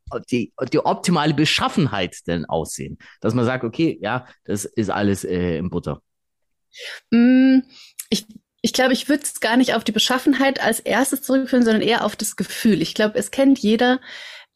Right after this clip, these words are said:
Speaker 2: wenn wir, wir sind ja jetzt hier schon tief in der, in der
Speaker 1: Materie.
Speaker 2: Schublade, in der Materie drin, wenn man morgens richtig schön aufs Klo gehen kann und seinen Darm richtig anständig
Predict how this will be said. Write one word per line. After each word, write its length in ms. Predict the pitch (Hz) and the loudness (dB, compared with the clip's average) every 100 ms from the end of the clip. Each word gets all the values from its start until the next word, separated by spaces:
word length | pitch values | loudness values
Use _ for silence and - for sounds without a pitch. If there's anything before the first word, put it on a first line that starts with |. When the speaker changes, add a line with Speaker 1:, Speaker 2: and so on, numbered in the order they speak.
| - | -2
Speaker 2:
wenn 180 | 190 | 2
wir, 140 | 196 180 | 2 2
wir 100 | 180 | 2
sind 120 | 208 | 4
ja 60 | 220 | 4
jetzt 180 | 202 | 2
hier 280 | - 220 - | 0 0 2
schon 220 | - 208 208 | 0 0 0
tief 260 | 233 233 | 0 0
in 180 | - 202 | 2 2
der, 320 | 190 190 196 | 2 2 0
in 260 | - - 196 | 0 0 2
der 140 | 190 180 | 2 2
Speaker 1:
Materie. 560 | 180 156 175 165 151 | 2 2 2 2 2
Speaker 2:
Schublade, 260 | 180 165 151 294 _ _ - | 0 0 0 -2 _ _ 0
in 80 | |
der 80 | 247 | 2
Materie 500 | 240 240 269 269 302 | 2 2 2 4 4
drin, 300 | 254 233 247 | 4 4 2
wenn 200 | 202 226 269 | 2 4 6
man 180 | 277 220 | 6 6
morgens 560 | 214 226 202 180 - | 6 4 2 0 -2
richtig 500 | 208 294 - 285 - | 0 0 0 -2 -4
schön 360 | - - 220 220 | -6 -2 2 2
aufs 200 | - - | 0 -4
Klo 160 | - 180 | -2 2
gehen 160 | 175 | 2
kann 320 | 165 170 180 | 0 0 0
und 160 | 190 185 | 0 0
seinen 240 | 208 208 | 2 2
Darm 340 | 196 196 233 247 | 2 2 4 2
richtig 800 | - 190 202 254 - 254 - - | 0 -4 -2 -2 -2 -4 -4 -4
anständig 760 | 196 240 - 208 214 202 202 | 0 2 2 0 0 -2 -4